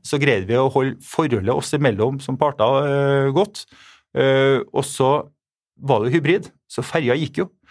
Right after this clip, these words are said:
Eh, og den gikk jo på, selv om det var et dieselaggregat som gikk der, så, så virk-, så gikk den så stilt at det virket som den gikk på batteri. Ingen kunder klaget i hele tatt, og, og alt fungerte. Eh, det virkelige mageplaska her var jo når ferja stoppet, eh, litt ute i fjorden med åtte passasjerer.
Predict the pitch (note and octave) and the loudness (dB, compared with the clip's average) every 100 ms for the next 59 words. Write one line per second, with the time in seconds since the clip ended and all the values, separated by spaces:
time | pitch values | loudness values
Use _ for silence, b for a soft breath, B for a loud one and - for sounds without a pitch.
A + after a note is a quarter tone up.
0 | B B B C3+ A#2 C#3+ D3 D3+ D3+ - | B B B 0 2 2 2 -2 -4 -2
1 | C#3 C#3 D3 D3 D3 A#2+ C3 D3+ C#3+ B2+ | -2 0 0 2 2 0 -2 -2 0 0
2 | C3+ D3 B2+ - G2+ G2+ G2 G#2 G#2+ D3 | 0 0 0 0 0 0 0 0 0 -2
3 | - A#2 B2+ - A2+ C3 D3+ D3 D3 - | 0 0 -2 -2 -2 0 0 0 -4 -4
4 | D3 - G#2+ C#3 - E3 D#3+ C#3+ D3+ C#3+ | -4 0 -2 -2 -2 -2 0 0 0 0
5 | G#2+ D3 C#3+ C#3 - D3 D#3 C3+ F#3+ A3+ | -2 -2 -2 -2 -2 0 2 2 0 -2
6 | b b _ - E3+ - B2 B2+ - F3+ | b b _ -6 -2 0 2 0 0 0
7 | C3+ A#2 C3+ D3+ A2 B2+ B2+ D#3+ F#3 - | 2 2 4 2 4 2 2 0 -2 -8
8 | - - C#3+ C#3 C3+ A2 C3 - B2 G#2 | -10 -4 0 2 2 0 -2 -2 -2 -2
9 | G#2 B B B B - - C3 C#3 C3+ | -6 B B B B -10 -4 0 0 2
10 | D#3+ E3 G#2 G2+ D#3+ F3 B2 G#2 F#2+ B2+ | 0 0 -2 0 0 2 0 -2 0 2
11 | D3 G#2+ G#2+ B2 - B2+ C3 A#2+ A#2 C3+ | 2 2 0 -2 -2 -2 -2 -4 -4 0
12 | G2+ - - - - A2 C3 - - C3+ | -2 -2 -8 -8 0 0 0 -6 -4 0
13 | C3 C3 C#3 C#3 D3+ A#2 B2+ A#2+ E3+ - | 2 2 0 -2 0 0 2 2 0 -6
14 | C3 B2 A#2+ - A#2+ C#3 A#2+ G#2 G#2 F#3 | -4 -2 -4 -4 -2 0 0 0 2 0